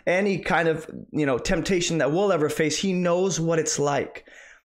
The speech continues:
And then chapter three goes, "Therefore, holy brothers, you who share in a heavenly calling."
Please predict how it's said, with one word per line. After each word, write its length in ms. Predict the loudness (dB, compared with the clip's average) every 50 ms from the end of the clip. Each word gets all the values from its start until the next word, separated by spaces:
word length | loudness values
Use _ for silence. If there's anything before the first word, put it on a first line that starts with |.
| _ _ _ _ _ _ -4
And 80 | -2 -2
then 80 | 0 0
chapter 260 | 0 0 0 0 -2
three 240 | -2 -2 0 0 0
goes, 240 | 0 0 -2 0
"Therefore, 560 | 0 2 2 2 0 -2 -2 0 0 2 2 0
holy 480 | 0 -2 -2 -2 0 0 2 0 0
brothers, 640 | 0 0 0 0 2 2 2 2 2 0 0 -4 -6 -10 -16 -20 -16 -10
you 440 | -6 -4 -2 0 0 0 0 0 0
who 180 | 0 0 0 0
share 720 | 0 -2 -2 0 0 0 2 2 0 0 -2 -4 -8 -14 -20 -20 -20 -20 -20 -20 -8 -4
in 100 | -2 0
a 60 | 0
heavenly 640 | 0 0 0 0 0 0 0 0 0 0 0 0 0
calling." 580 | -2 -2 0 0 2 2 2 2 0 -2 -4